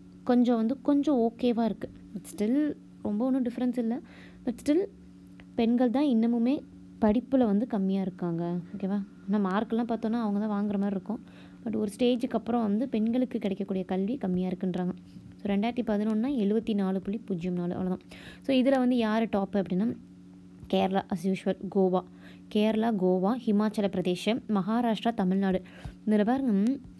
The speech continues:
இது எல்லாமே டூரிஸ்ட் பிளேஸு. ஓகேவா? கேரளா, அ, கோவா, த-,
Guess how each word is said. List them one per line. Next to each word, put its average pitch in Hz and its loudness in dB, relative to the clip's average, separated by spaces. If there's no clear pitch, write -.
இது 220 4
எல்லாமே 277 4
டூரிஸ்ட் 262 0
பிளேஸு. 185 -2
ஓகேவா? 214 -4
கேரளா, 190 2
அ, 202 2
கோவா, 196 2
த-, - -8